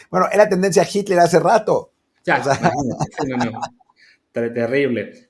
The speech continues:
Speaker 2: Tendencia de X, ya no de Twitter.
Speaker 1: De X, sí, que ahora <laughs> viste que también era tendencia Xvideos, que es una página
Speaker 2: Sí,
Speaker 1: porno,
Speaker 2: claro.
Speaker 1: porque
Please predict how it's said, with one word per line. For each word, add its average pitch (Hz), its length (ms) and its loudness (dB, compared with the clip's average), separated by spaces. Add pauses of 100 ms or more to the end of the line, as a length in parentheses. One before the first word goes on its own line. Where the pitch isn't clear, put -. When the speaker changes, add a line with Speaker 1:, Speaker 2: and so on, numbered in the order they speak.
Speaker 2:
Tendencia 151 500 0
de 127 220 -4
X, 120 560 -8
ya 113 220 -6
no 117 120 -6
de 113 100 -6
Twitter. 107 460 -10 (800)
Speaker 1:
De 117 240 0
X, 147 340 2
sí, 156 160 0
que 147 120 0
ahora 143 260 4 (100)
<laughs> - 100 -20
viste 143 240 0
que 156 80 0
también 151 260 0
era 156 180 2
tendencia 147 540 2 (280)
Xvideos, 165 720 4
que 147 120 2
es - 260 -4
una 139 220 -4
página 143 320 -2
Speaker 2:
Sí, 147 80 -2
Speaker 1:
porno, 151 260 2
Speaker 2:
claro. 165 80 -4
Speaker 1:
porque - 320 -8